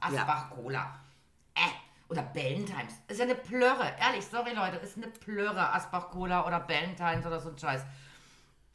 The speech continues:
Speaker 2: Und wenn du dann halt eben das erste Mal, wo ich in Irland war und dann diese Jameson-Tour mitgemacht hab und Jameson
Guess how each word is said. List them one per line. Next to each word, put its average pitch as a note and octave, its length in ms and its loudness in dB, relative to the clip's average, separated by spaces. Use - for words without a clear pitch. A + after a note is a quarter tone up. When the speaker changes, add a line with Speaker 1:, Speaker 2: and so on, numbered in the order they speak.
Speaker 2:
Und C#3 140 -2
wenn D3 140 2
du E3+ 80 0
dann E3+ 260 2
halt F3 240 0
eben F#3 200 -6
das F3+ 140 -8
erste D#3+ 220 -2
Mal, F#3 100 -2
wo F3 60 -4
ich D#3+ 80 -6
in F3 100 -4
Irland F3+ 320 -2
war G3 240 2
und F3 80 -4
dann E3 120 -4
diese D#3 220 -8
Jameson-Tour F3+ 600 -6
mitgemacht F#3+ 500 -4
hab F#3 160 -6
und D#3 160 -10
Jameson C#3+ 340 -10